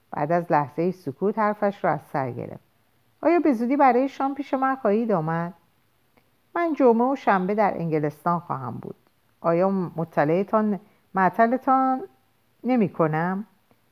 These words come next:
«نه، همان شنبه خوب است. من مشغول تمرین نقش دزدمونا هستم. بنابراین برای جمعه امکان ندارد.» «دزدمونا؟ آه، درست است. شما در جریان نیستید.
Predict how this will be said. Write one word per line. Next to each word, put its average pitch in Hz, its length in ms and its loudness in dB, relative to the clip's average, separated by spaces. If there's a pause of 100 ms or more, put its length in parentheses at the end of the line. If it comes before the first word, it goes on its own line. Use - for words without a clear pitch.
(420)
«نه، 311 320 4 (460)
همان 294 260 4
شنبه 208 420 2
خوب 208 240 0
است. - 260 -6
من 196 100 2
مشغول 202 460 0
تمرین 180 500 -2
نقش 202 420 -2
دزدمونا 147 760 -2
هستم. - 420 -6 (540)
بنابراین 165 520 2
برای 165 280 0
جمعه 165 360 0
امکان 202 460 2
ندارد.» 139 420 -4 (840)
«دزدمونا؟ 160 920 0 (880)
آه، 240 380 2
درست 247 420 4
است. - 200 -4
شما 175 240 -2
در 196 200 4
جریان 160 460 -2
نیستید. 233 480 -6